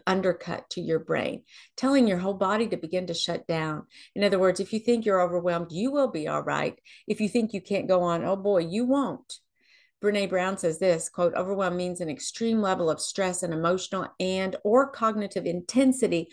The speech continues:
to the point of feeling unable to function." End quote. But the big difference here but, is that we can function in stress, but we really can't function in overwhelm. And I know what you're thinking. You're saying, "Wait, wait, wait, I am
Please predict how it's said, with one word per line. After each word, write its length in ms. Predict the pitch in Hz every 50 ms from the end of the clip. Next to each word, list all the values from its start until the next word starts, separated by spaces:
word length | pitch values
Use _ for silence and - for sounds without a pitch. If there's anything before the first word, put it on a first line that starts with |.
| - - - - - _ _
to 120 | - 226
the 80 | 208 220
point 260 | - - 269 285 277
of 80 | 262 262
feeling 360 | - 247 233 233 226 233 - -
unable 640 | 233 233 220 - - - 185 190 196 185 185 180
to 300 | 180 180 - - 180 170
function." 1000 | 160 - - - - 196 185 185 185 180 - - - 156 139 120 85 82 - - - _ _ _ _ _ _ _
End 260 | - 190 180 175 180
quote. 360 | - - 170 - - - - - - - - _
But 100 | 226 214
the 60 | -
big 240 | 190 214 214 180 170
difference 420 | - 240 269 262 254 208 190 -
here 220 | - 196 185 175 175
but, 200 | - 175 170 -
is 280 | - - - 185 175 175
that 220 | - 170 - -
we 120 | 185 196 190
can 180 | - 180 165
function 400 | 160 - 220 240 254 247 - 175
in 140 | 156 131 -
stress, 480 | - - - 226 233 190 - - - - _ - - - - _ -
but 140 | 180 -
we 80 | - 170
really 540 | 165 156 160 160 175 190 190 202 202 202 202
can't 340 | 196 - - 185 - - -
function 320 | - 170 170 165 - -
in 180 | 147 160 160 -
overwhelm. 520 | - 156 156 170 156 - - - - - - - - - - -
And 120 | - 208
I 60 | 208 196
know 120 | 202 190
what 140 | 175 165 -
you're 100 | 165 165
thinking. 320 | - 180 170 165 160 143
You're 80 | 151 160
saying, 220 | 156 165 151 151
"Wait, 160 | 156 156 -
wait, 160 | - 160 160 -
wait, 180 | 202 190 165 -
I 180 | 185 202 214 - - _ _ -
am 320 | 165 170 185 185 165 143